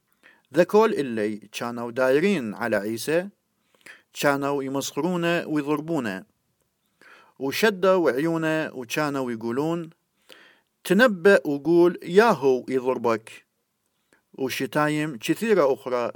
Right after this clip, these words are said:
كانوا يقولوا له. وقت اللي صار الصبح، شوراء مشايخ القوم،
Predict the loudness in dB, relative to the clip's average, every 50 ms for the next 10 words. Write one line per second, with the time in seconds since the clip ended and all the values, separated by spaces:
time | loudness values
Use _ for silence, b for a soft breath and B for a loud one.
0 | -10 -12 -10 -10 -8 -8 -6 -8 -8 -8 -8 -8 -6 -6 -4 -4 -4 -4 -4 -6
1 | -8 _ _ _ _ _ _ _ _ _ _ _ _ _ _ _ _ _ _ _
2 | _ _ _ b b b b b b b b _ 4 4 4 4 0 0 0 -2
3 | 2 2 2 2 2 0 -4 -8 -4 0 2 4 4 2 0 0 -2 0 2 2
4 | 2 0 -2 -8 -20 _ _ _ _ _ _ _ b b b b b b b b
5 | b b b -12 -8 -2 2 4 4 6 6 6 6 6 4 2 -6 -8 -6 -4
6 | -2 0 2 4 4 4 4 2 -2 -4 -2 0 2 2 2 0 -2 -6 -8